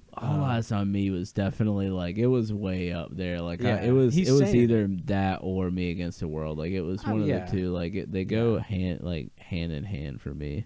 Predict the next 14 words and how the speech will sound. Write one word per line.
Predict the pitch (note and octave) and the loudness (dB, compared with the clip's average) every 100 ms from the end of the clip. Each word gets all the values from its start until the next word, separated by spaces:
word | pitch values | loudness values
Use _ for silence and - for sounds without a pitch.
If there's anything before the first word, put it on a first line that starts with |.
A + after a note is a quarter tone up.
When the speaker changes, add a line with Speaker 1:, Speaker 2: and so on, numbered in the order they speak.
| - | -8
Speaker 2:
Yeah, | F4+ F#4 A#2 | -6 -6 -6
yeah. | C#3 A2 | -6 -4
Just | A2+ A#2+ - | -4 -6 -4
like, | A#2+ A#2 A2+ | -6 -4 -4
again, | A#2+ A#2+ C#3 C#3+ A2+ G#2+ | -8 -4 -2 -2 -4 -8
like | G#2+ G#2 | -8 -8
his | - | -4
counterpart, | D3 G#3+ F#3+ - F#2+ G2+ A2 | -2 -2 -2 -4 -8 -8 -10
you | G2 | -12
know, | G2 G2 G2+ - _ | -10 -10 -10 -14 _
Life | F#2 F#2 - | -14 -14 -10
After | G2+ G2 G#2 | -10 -8 -10
Death | G#2+ A#2+ C3+ - | -6 -4 -4 -6
and | G2 G2 | -12 -10